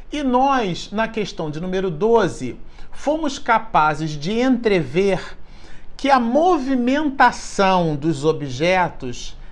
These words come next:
ela é produzida pela combinação de um fluido desprendido pelo médium e do fluido cósmico universal.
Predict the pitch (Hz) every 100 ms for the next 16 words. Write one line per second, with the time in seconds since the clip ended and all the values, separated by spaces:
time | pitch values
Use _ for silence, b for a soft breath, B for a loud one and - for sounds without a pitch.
0 | b 185 208 208 220 226 247 262 214 175
1 | 131 180 160 131 123 113 B B - 208
2 | 208 196 - 294 330 226 247 262 247 -
3 | - 180 147 131 113 110 - B B B
4 | B - - 151 240 269 - 190 208 202
5 | 151 151 139 196 - - 240 226 147 170
6 | 294 247 - 160 180 202 180 175 190 185
7 | 262 370 - B B B - 277 240 302
8 | - 247 233 240 180 - 208 196 196 196
9 | 214 214 208 208 226 - - 147 113 -